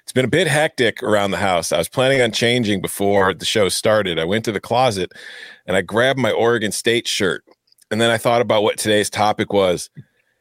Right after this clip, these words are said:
And I realized what side of the win total I was on for Oregon State. And I thought, "You know what?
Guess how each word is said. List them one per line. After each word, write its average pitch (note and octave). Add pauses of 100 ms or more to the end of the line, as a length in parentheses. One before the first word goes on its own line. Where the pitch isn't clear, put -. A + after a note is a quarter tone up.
(140)
And G#2+
I G#2
realized A2+
what A2
side G#2+
of F#2
the F2
win G2+
total G2
I F#2
was F#2
on F2+
for F#2+
Oregon F#2
State. F#2+
And F2+
I F#2+
thought, A#2
"You D#3
know D#3+
what? E3+